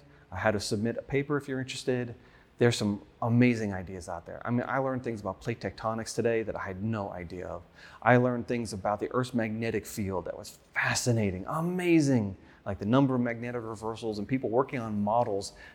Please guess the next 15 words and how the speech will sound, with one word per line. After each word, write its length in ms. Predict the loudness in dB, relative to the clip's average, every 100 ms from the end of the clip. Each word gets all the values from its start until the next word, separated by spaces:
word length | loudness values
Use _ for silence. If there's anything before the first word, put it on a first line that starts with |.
| 0
to 140 | 0
explain 560 | 2 0 0 2 2 0
how 480 | 4 6 6 4 2
the 320 | 2 2 0
Earth's 240 | -2 -2 0
magnetic 400 | -2 0 0 0
field 300 | 2 0 2
can 180 | 2 2
collapse 640 | 2 2 2 0 -6 -10 -14 -20 -20 -20 _ 0
and 200 | 4 4
reform 640 | 4 2 2 2 0 -4 -12 -20 _ _ _
in 120 | 4
the 140 | 4 4
opposite 360 | -4 -2 -4
direction 600 | 0 4 4 2 -4 -6